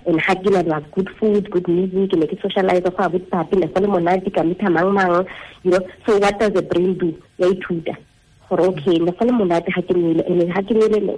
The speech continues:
ne go etsahetseng, ne ke baletse situation ya ko ntlong. So instead of the person dealing with the issues as they come, what is the brain recorded?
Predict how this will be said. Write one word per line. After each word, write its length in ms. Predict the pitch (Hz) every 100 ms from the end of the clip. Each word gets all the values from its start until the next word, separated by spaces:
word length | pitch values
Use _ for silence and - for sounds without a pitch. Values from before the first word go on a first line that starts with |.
| 170
ne 80 | 175
go 140 | 190
etsahetseng, 480 | 185 190 180 180 165 - - -
ne 100 | 170
ke 120 | 185
baletse 420 | 190 185 180 185 185
situation 400 | 170 156 156 175
ya 60 | 165
ko 100 | 170
ntlong. 340 | 170 175 147 147 - - - -
So 80 |
instead 260 | 240 240 302
of 100 | 262
the 80 | 196
person 380 | - 214 220 196
dealing 260 | 180 202
with 100 | 180
the 120 | 175 170
issues 320 | - 180 160
as 160 | 175
they 120 | 175 160
come, 320 | - 170 160 - _ _ _ _ _ -
what 180 | 180 196
is 80 | 226
the 80 | 196
brain 220 | 170 185
recorded? 520 | 170 - 170 160 147